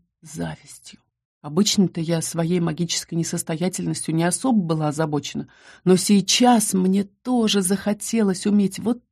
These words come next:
так, в один момент перенестись в совсем другое место — а там в себя прийти, подумать маленько. Ведь то, что я почувствовала сегодня к непосредственному начальству,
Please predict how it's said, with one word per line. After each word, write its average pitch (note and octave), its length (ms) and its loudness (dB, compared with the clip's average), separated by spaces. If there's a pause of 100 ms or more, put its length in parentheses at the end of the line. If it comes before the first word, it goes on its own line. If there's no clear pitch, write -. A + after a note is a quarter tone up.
так, G3+ 320 -12 (280)
в G3 140 2
один A#3 360 8
момент C4+ 480 8
перенестись D#4 880 6
в - 80 -20
совсем G#3+ 440 2
другое G3+ 340 4
место — E3+ 400 0 (460)
а C#3+ 80 -14
там B3 260 4
в A#3+ 80 -2
себя E3+ 360 2
прийти, G#3 560 -2
подумать F3+ 520 -4
маленько. G3+ 500 -2 (320)
Ведь A3 260 2
то, B3+ 120 6
что - 200 2
я G#3+ 140 6
почувствовала F3+ 760 -4
сегодня F3+ 540 0
к - 120 -10
непосредственному G#3 960 4
начальству, G3+ 840 2